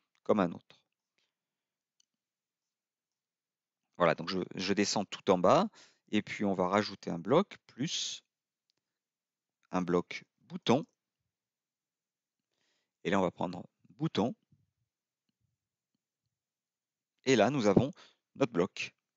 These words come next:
Alors, qu'est-ce qu'on va mettre comme titre ? On va pouvoir renvoyer, par exemple, vers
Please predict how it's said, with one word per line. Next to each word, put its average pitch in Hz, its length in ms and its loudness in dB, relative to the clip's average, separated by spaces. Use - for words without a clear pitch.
Alors, 90 160 -4
qu'est-ce 110 180 -4
qu'on 101 600 -4
va 92 100 0
mettre 95 140 -2
comme 113 160 -4
titre ? 190 300 -4
On 110 100 -2
va 95 200 -2
pouvoir - 340 0
renvoyer, 113 640 0
par 95 200 -12
exemple, 101 440 -6
vers 107 260 2